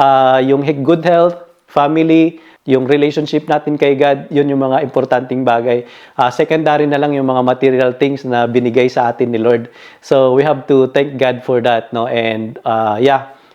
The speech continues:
it, it's, eh, this time is, ah, the time to reflect on those things. Okay, firstly,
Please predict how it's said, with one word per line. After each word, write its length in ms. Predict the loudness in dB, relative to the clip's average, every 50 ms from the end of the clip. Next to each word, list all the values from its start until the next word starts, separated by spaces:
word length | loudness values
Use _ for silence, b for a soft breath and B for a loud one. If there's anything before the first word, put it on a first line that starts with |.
| B -4
it, 160 | -4 -2 0
it's, 320 | -2 -2 -2 -6 -20 _ _ -10
eh, 160 | -4 -2 -2 -2
this 240 | 0 -2 -2 -2
time 240 | 0 0 0 0 0
is, 240 | -4 -6 -8 -10 -8 -4 0
ah, 240 | 0 0 0 0
the 80 | -2 -6
time 320 | -6 -4 -4 -4 -4 -4
to 160 | -6 -4 -4 -4
reflect 400 | -4 -6 -6 -4 -6 -6 -6 -6
on 160 | -8 -8 -6
those 240 | -6 -6 -6 -6 -8
things. 480 | -10 -10 -10 -10 -12 -16 -18 -20 -20 _ _ _ _ _ _ _ _ b b b b b
Okay, 320 | 0 2 2 4 2 2
firstly, 720 | 2 2 2 2 2 0 0 0 2 4 4 4 2 2